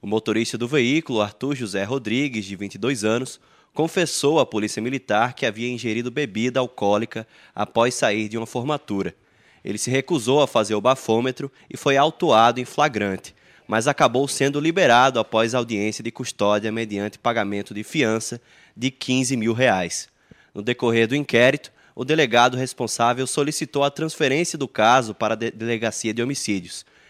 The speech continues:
Entretanto, o Ministério Público, contra a mudança da competência, argumentou que os elementos reunidos não indicam intenção ou aceitação do risco de matar mediante o investigado.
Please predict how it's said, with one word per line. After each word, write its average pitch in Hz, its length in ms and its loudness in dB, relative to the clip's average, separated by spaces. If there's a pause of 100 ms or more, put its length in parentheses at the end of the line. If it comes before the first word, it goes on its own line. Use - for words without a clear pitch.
(120)
Entretanto, 127 680 -2 (260)
o 117 80 -6
Ministério 147 420 2
Público, 139 800 0 (320)
contra 160 460 2
a 120 40 2
mudança 104 380 -2
da 98 80 -2
competência, 135 720 -4 (200)
argumentou 139 680 -2
que - 80 -6
os 135 120 -2
elementos 127 520 -2
reunidos 127 500 -6
não 151 220 -4
indicam 131 400 -4
intenção 131 600 -4 (320)
ou 127 80 2
aceitação 139 600 0
do 143 100 -4
risco 120 320 -4
de 127 100 -6
matar 107 580 0 (180)
mediante 113 480 0
o 110 40 -2
investigado. 101 640 0